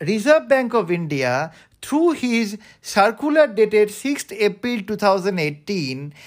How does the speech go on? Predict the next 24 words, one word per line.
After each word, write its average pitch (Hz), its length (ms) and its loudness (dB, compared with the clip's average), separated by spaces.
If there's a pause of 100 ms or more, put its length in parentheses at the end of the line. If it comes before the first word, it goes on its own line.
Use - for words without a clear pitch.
(120)
has 175 200 2
almost 262 760 4
banned 170 760 0 (300)
cryptocurrencies 190 1300 -2 (240)
or 302 240 4
virtual 247 560 2
currencies 147 880 -2 (300)
in 196 300 -2
Indian 277 560 2
economic 180 640 0
system, 170 680 -6 (320)
which 262 300 0
is 233 220 0
actually 285 580 2
regulated 190 600 2
by 165 320 2 (240)
Reserve 185 500 2
Bank 180 300 2
of 165 160 0
India, 165 580 0 (220)
being 208 320 -2
a 165 160 0
statutory 143 600 -2
body. 113 460 -4